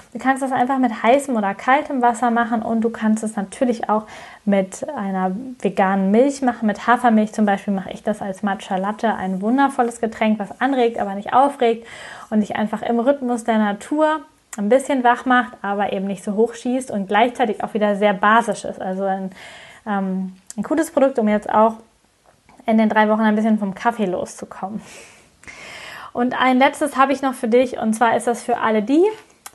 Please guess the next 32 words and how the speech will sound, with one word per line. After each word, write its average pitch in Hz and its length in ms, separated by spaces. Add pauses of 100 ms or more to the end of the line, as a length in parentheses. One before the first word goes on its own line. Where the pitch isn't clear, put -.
(200)
die 254 280 (140)
entweder 233 300
keine 208 320
Zeit 277 320
zum 320 100
Kochen 277 320
haben 233 240
oder 233 220
noch 214 120
abnehmen 196 440
wollen. 170 240
Denn 220 260 (500)
ich 220 220
höre 311 240
schon 262 220
den 233 100
Protest, 247 640
wenn 220 120
wir 220 100
jetzt 214 160
über 214 180
Basis 226 460
sprechen, 240 460 (140)
„Boah, 262 340
wenn 247 100
ich 247 80
jetzt 226 200
gar 247 140
keine 247 220
Fertiggerichte 247 680
mehr 220 160
darf, 220 280